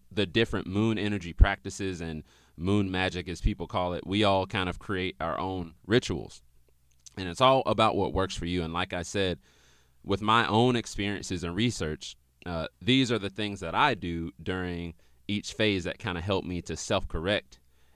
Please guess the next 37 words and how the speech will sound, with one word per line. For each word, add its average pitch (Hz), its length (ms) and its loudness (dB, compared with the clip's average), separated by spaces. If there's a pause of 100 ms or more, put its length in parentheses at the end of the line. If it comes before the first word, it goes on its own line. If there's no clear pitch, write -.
and 82 140 -12
stay 92 260 -4
grounded 92 560 2
and 80 140 -4
motivated. 87 500 2 (960)
So 113 200 0
the 104 120 2
new 151 200 6
moon, 131 380 2 (540)
uh, 87 260 4
represents 110 540 2
new 107 180 4
beginnings, 87 640 -2 (140)
and 90 380 0
you 104 160 2
literally 131 340 2
can't - 260 -4
see 110 240 -2
the, 87 180 -4 (100)
the 95 160 0
new 95 180 -2
moon 90 220 -4
because 85 320 -4
the 76 80 -10
sun 107 340 -2
is 85 140 -8
behind 120 400 0
the 87 60 -4
moon. 80 260 -6
So 85 340 -4 (580)
it's 104 240 -4 (160)
literally 101 440 0
lighting 90 480 -2
the 82 80 -6
side 95 420 2
away 87 340 2
from 82 340 -6